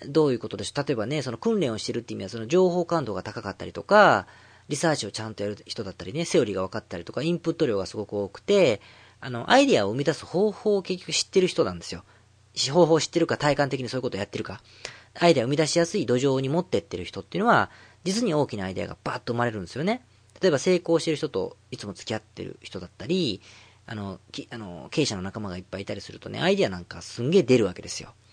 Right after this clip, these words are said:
土壌があるから。本をすごく読むとかね。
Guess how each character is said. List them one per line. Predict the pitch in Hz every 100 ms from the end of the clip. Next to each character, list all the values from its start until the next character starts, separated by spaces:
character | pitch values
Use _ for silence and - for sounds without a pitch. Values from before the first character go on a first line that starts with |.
| - - -
土 | 151
壌 | 180 196
が | 175
あ |
る | 127
か | 92
ら。 | - _ _ -
本 | 151 120
を | 104
す | -
ご | 110
く | 107
読 | 101
む | 95
と | -
か |
ね。 | 143